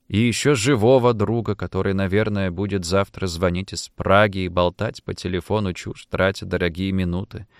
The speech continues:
И человека по имени Рустем, который уже, наверное, давно забыл о Салтыкове. У него много новых проблем там, где он теперь, и совсем посторонних ему молодых людей, с которыми несколько лет назад было связано все самое важное, как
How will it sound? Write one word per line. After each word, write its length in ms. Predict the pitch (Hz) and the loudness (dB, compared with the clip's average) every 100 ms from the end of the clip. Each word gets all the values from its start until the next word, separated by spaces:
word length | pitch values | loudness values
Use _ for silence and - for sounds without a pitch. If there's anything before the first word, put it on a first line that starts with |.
| - _ _ _ _ _ _ | -20 _ _ _ _ _ _
И 140 | - 101 | -2 0
человека 640 | - 135 143 143 185 165 | 4 8 8 8 4 2
по 200 | 127 139 | 4 6
имени 340 | 156 156 151 147 | 6 4 4 4
Рустем, 680 | 135 143 - - 127 135 | 4 4 0 4 6 6
который 400 | 113 98 104 113 | 2 0 2 2
уже, 220 | 113 98 117 | 2 2 0
наверное, 540 | 113 110 127 120 117 | 0 0 0 0 0
давно 340 | 110 107 143 | 0 -2 -4
забыл 420 | - 139 117 65 - | -6 -6 -6 -6 -6
о 60 | |
Салтыкове. 840 | - 107 104 98 - 101 92 80 | -6 -8 -6 -8 0 0 0 -4
У 80 | 78 | -2
него 300 | 107 120 123 | 0 4 4
много 480 | 123 113 135 127 127 | 4 6 6 6 6
новых 480 | 123 127 117 110 - | 6 4 4 0 -2
проблем 640 | - 113 104 113 123 104 | 4 6 6 6 4 4
там, 260 | 98 107 101 | 2 2 0
где 220 | 90 101 | 0 2
он 160 | 101 95 | 2 -2
теперь, 420 | 95 - 101 92 | -8 -4 -4 -4
и 40 | |
совсем 500 | - 92 87 131 120 | -6 -6 -4 -4 -4
посторонних 1000 | - - - 107 110 117 147 135 123 107 | -4 -6 -2 4 6 8 6 2 -6 -10
ему 280 | - 113 117 | -4 -2 0
молодых 560 | 117 107 107 95 113 - | 0 2 2 2 -2 -2
людей, 480 | 104 95 98 101 - | -4 -2 -2 -4 -6
с 80 | |
которыми 480 | - - - 98 98 | -12 -8 -2 -2 0
несколько 580 | 101 113 - 104 95 101 | 0 0 -2 -4 -2 0
лет 260 | 95 107 101 | 0 0 -2
назад 300 | 98 98 104 | -2 0 0
было 240 | 92 90 | -2 -2
связано 580 | 85 90 101 98 98 90 | -4 -2 -2 -2 -4 -6
все 200 | - - | -8 -10
самое 520 | - - - 139 117 | -12 -8 -8 -6 -8
важное, 640 | 117 120 98 90 - 67 67 | -10 -4 -4 -4 -10 -14 -16
как 200 | - - | -14 -18